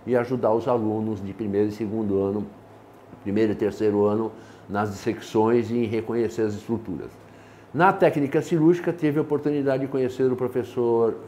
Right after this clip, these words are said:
Saul Goldenberg e o professor Amaury José Teixeira Nigro. Ah,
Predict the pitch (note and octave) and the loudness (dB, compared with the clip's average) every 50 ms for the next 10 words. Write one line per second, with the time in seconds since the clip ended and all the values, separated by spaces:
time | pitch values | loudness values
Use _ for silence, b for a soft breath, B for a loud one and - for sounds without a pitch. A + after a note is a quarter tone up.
0 | B B B B B - - C3+ B2 B2 A#2+ A2+ G2+ A2+ A2 A2+ D3+ E3 E3 D3 | B B B B B -8 2 6 8 8 8 8 6 4 2 4 2 2 4 4
1 | D3+ D#3 E3 E3+ F3 E3+ F3 E3+ D#3+ D#3 D#3 D#3+ D3 C#3 - - C3+ C3+ C3 C3 | 4 6 4 4 4 2 0 0 0 -2 -2 -2 -4 -4 -2 0 0 2 2 2
2 | B2+ B2+ B2+ B2 A#2 A2+ A#2+ B2+ C3+ C3+ A#2+ B2 G#2+ G2 A#2+ A2 G#2+ A#2+ A#2 A2+ | 2 2 4 4 4 4 4 4 4 2 2 -2 0 0 0 -2 0 -2 -4 -4
3 | - - A#2+ A2+ B2 B2 B2+ C3 A2+ F2+ D#2 D#2 C2 - - B B B B B | 0 0 0 2 2 2 2 2 0 0 -2 -6 -10 -12 -16 B B B B B
4 | B B B B - G2 G#3+ - - A2 G#2+ G#2+ G#2 G#2 G#2 G#2 G2+ G2+ G#2 G2+ | B B B B -6 -4 -2 -2 0 0 0 0 0 0 0 0 0 0 0 -2
5 | G2+ G#2 G#2 | -2 -4 -4